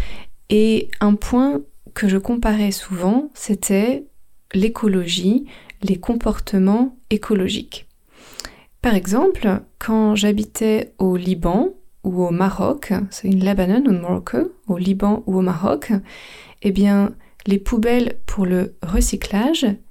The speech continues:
n'existaient pas. So the recycle bins didn't exist. Les poubelles pour le recyclage. Et les gens jetaient leurs déchets, par exemple leurs bouteilles plastiques, dans la poubelle normale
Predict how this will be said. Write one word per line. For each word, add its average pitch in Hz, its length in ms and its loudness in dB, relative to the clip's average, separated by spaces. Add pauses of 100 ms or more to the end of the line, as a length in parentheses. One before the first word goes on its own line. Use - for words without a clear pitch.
n'existaient 220 480 2
pas. - 220 -8 (200)
So 196 120 -2
the 180 160 -2
recycle 190 960 -4 (100)
bins 226 460 4 (420)
didn't 208 240 4
exist. - 480 -2 (160)
Les 196 80 0
poubelles 214 480 -2 (160)
pour 196 140 -6
le 180 80 -2
recyclage. - 640 -2 (600)
Et 202 280 6
les 185 280 4
gens 247 400 0 (260)
jetaient 202 800 -2 (160)
leurs 180 560 0 (260)
déchets, 220 560 0
par 202 220 -4
exemple 190 460 -2
leurs 180 200 -2
bouteilles 196 540 0
plastiques, - 640 -6 (680)
dans 190 180 2
la 185 140 0
poubelle 196 400 2
normale 190 500 2